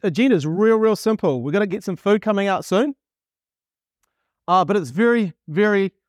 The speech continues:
formal, okay? I want you guys to ask questions. I want you guys to engage with me. Um, I've got one of my team coming to present today, which is really exciting. So Sarah, for the first time, is gonna present,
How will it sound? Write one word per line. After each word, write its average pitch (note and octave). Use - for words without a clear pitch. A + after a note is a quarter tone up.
formal, E3
okay? F#3
I D3
want G#3
you G3
guys G3
to -
ask F3+
questions. G#3+
I D3+
want F#3+
you F3
guys F3+
to F3
engage G3
with G#3
me. G#3
Um, D#3+
I've F3
got F#3+
one G#3
of F#3+
my D#3
team C#4
coming F3+
to C#3+
present C#3+
today, D#3+
which D3+
is D#3
really G3
exciting. E3+
So D#3
Sarah, G#3+
for -
the F#3
first B3
time, A3
is D3
gonna F#3
present, F3